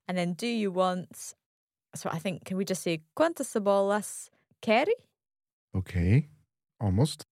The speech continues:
Speaker 2: The problem here is the verb querer.
Speaker 1: Mm-hmm.
Speaker 2: It's a different verb because the, uh, conjugation works a little bit different. So,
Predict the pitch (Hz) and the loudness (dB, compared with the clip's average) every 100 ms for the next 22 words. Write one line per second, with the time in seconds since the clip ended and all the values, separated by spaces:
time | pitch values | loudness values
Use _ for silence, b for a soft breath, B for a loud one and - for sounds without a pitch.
0 | - 110 - 127 127 120 127 110 107 90 | 0 2 6 6 8 6 6 4 4 6
1 | 110 107 - - - 101 95 165 226 - | 4 4 -2 -10 2 4 6 4 2 -6
2 | _ _ _ 269 262 262 539 _ _ _ | _ _ _ -2 0 0 -4 _ _ _
3 | - 143 147 170 - 185 120 131 123 92 | 0 2 4 4 4 2 6 4 4 0
4 | - 104 95 - - _ 113 104 101 101 | 2 2 2 -4 -16 _ -8 0 2 4
5 | 98 98 98 - 95 92 95 - 117 110 | 2 2 0 -2 0 0 -2 2 4 4
6 | 95 104 127 - 90 87 - _ _ _ | 4 4 2 0 -2 -4 -10 _ _ _
7 | 98 92 98 101 98 90 110 - 87 85 | -4 0 2 2 4 2 2 0 -6 0
8 | 95 | 0